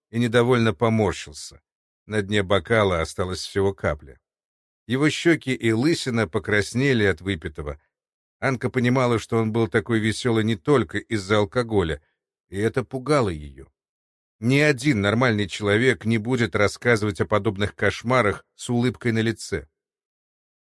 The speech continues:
За окном послышался сигнал проезжающей машины. Теперь Анка понимала, почему все попадавшиеся ей автомобили были побитые,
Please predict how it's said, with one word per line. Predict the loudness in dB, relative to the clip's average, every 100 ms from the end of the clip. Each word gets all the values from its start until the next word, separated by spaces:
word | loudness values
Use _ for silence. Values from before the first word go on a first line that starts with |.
| _
За | -4 2 2
окном | 2 2 0 2
послышался | -2 0 -4 -2 -4 -4
сигнал | -4 -4 -2 -2 -2
проезжающей | -2 -2 2 0 0 -4
машины. | -2 -4 -6 -8 -8 -16 _ _ _ _ _
Теперь | -4 -2 0 0
Анка | -2 -2
понимала, | -6 0 2 2 2 0
почему | -4 -10 -4 -2 -2 -4
все | -6 -4 -2
попадавшиеся | 0 -2 0 0 -2 -8 -8
ей | -6 -4 -2
автомобили | -4 -6 -4 -2 -2 -4
были | -2 -2 -2
побитые, | -4 -4 -2 -6 -4 -6